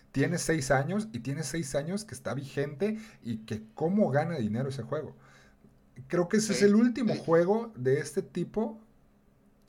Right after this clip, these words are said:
Speaker 1: que, que dije, "Pútales, lo, lo, lo reventó", ¿no? O sea, lo reventó de una
Speaker 2: No,
Speaker 1: manera
Speaker 2: es que acá
Speaker 1: grande, güey, o sea,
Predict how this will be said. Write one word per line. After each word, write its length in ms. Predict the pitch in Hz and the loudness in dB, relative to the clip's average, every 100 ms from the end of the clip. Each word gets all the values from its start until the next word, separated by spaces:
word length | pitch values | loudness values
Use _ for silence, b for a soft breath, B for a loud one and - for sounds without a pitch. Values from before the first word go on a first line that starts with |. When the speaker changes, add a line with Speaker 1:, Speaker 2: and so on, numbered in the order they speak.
| - | -12
Speaker 1:
que, 320 | 104 98 - - _ - - | -8 -8 -10 -20 _ -20 -6
que 140 | 127 | -6
dije, 220 | 117 113 | -4 -6
"Pútales, 560 | 107 151 135 85 87 - | -8 -4 -4 -6 -10 -12
lo, 220 | 90 87 | -12 -10
lo, 240 | 98 104 101 | -10 -10 -6
lo 180 | 110 107 | -6 -4
reventó", 720 | 107 113 107 107 107 120 107 | 0 2 2 2 0 -2 -2
¿no? 220 | 107 - | -4 -8
O 40 | - | -10
sea, 260 | 117 107 B B B | -8 -8 B B B
lo 160 | 123 120 | 0 2
reventó 420 | 123 117 113 127 | 2 2 2 2
de 60 | 143 | 0
una 100 | 165 | 0
Speaker 2:
No, 120 | 180 | 2
Speaker 1:
manera 260 | 220 135 294 | 2 4 2
Speaker 2:
es 80 | 139 | 2
que 80 | |
acá 320 | 160 185 202 - _ - - - | 0 -2 -4 -6 _ -20 -20 -8
Speaker 1:
grande, 520 | 110 127 127 123 104 | 2 4 4 2 0
güey, 200 | 85 85 | -4 -10
o 60 | 80 | -12
sea, 160 | - | -16